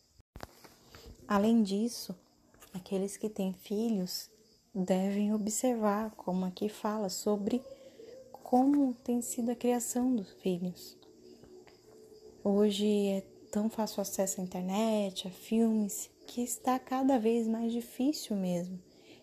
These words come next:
Por isso mesmo a gente deve redobrar a atenção na criação dos nossos filhos, o que eles estão vendo, o que eles estão conversando, com quem eles estão convivendo, para que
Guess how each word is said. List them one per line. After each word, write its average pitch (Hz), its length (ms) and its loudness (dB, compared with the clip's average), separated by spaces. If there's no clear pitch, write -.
Por 208 200 6
isso 247 340 2
mesmo 220 320 2
a 208 60 -2
gente 196 280 -4
deve 190 220 -2
redobrar 202 760 0
a - 20 0
atenção 190 640 -2
na 190 80 -4
criação 190 520 0
dos 185 140 -4
nossos - 360 -6
filhos, 180 680 -2
o 208 60 -4
que - 200 2
eles 214 220 4
estão 196 220 -2
vendo, 180 560 0
o 214 80 2
que 214 300 0
eles 208 300 2
estão 190 440 -4
conversando, 185 880 0
com 208 120 0
quem 240 400 4
eles 190 360 -2
estão 190 220 -2
convivendo, 185 800 0
para 196 180 4
que 196 360 2